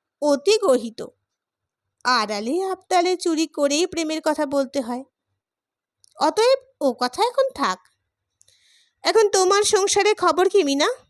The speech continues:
তোমার বিলিতি ইঁদুরগুলি বেশ মনের আনন্দে আছে?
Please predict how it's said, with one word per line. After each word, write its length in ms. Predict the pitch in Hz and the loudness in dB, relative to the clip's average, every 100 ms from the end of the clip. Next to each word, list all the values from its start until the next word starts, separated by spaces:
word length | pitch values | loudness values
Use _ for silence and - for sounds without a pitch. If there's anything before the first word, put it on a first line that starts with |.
| _ _ _ _ _ | _ _ _ _ _
তোমার 320 | 320 302 294 254 | -2 2 0 0
বিলিতি 480 | 277 277 277 294 - | -2 -2 -2 -6 -4
ইঁদুরগুলি 600 | 277 262 285 294 294 294 - | -4 -2 -2 -2 -2 -2 0
বেশ 340 | 311 320 - _ _ _ _ 262 | 0 0 -6 _ _ _ _ 2
মনের 360 | 254 247 294 | 4 4 4
আনন্দে 360 | 392 403 403 453 | 2 2 4 4
আছে? 340 | 427 - 247 | 2 0 -6